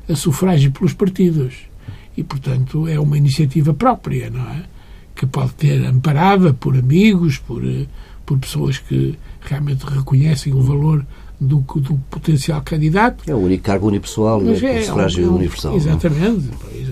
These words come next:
Speaker 1: realmente não há dúvida nenhuma. E, portanto, eh, não há que espantar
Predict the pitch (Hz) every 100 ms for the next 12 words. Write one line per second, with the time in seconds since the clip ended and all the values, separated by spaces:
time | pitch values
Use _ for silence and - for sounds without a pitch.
0 | 120 131 135 170 156 202 208 208 170 131
1 | 147 147 170 214 220 185 170 - - -
2 | - 160 - - 139 131 175 220 269 185
3 | 151 160 147 147 139 - 175 151 147 165